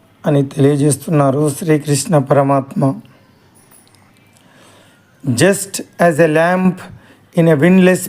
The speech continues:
place does not flicker, so the disciplined mind of a yogi remains steady in meditation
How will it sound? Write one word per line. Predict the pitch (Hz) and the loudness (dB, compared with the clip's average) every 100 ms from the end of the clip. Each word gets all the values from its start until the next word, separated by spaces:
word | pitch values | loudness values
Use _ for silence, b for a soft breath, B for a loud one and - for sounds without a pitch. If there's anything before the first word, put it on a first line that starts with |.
| - | 0
place | 180 190 185 - - - b b b _ 160 | 4 4 2 -4 -8 -14 b b b _ 0
does | 180 175 | 2 4
not | 208 220 - | 2 0 0
flicker, | 190 202 - 175 135 208 - b b b - - | 0 2 2 0 0 -10 -18 b b b -14 0
so | 202 208 180 | 2 4 2
the | 160 | 2
disciplined | 190 208 220 214 202 | -2 0 2 4 4
mind | 190 175 185 190 196 | 4 4 2 2 2
of | 180 - 175 156 | 2 0 -2 2
a | 165 151 | 2 4
yogi | 185 170 175 151 151 B B B _ | 2 4 2 2 -2 B B B _
remains | 190 165 196 190 180 - | 0 2 4 4 2 0
steady | 165 - - 185 175 180 180 - | -2 -4 0 0 2 2 0 0
in | 170 160 | 2 4
meditation | 156 156 160 180 175 202 196 | 2 2 2 2 2 2 2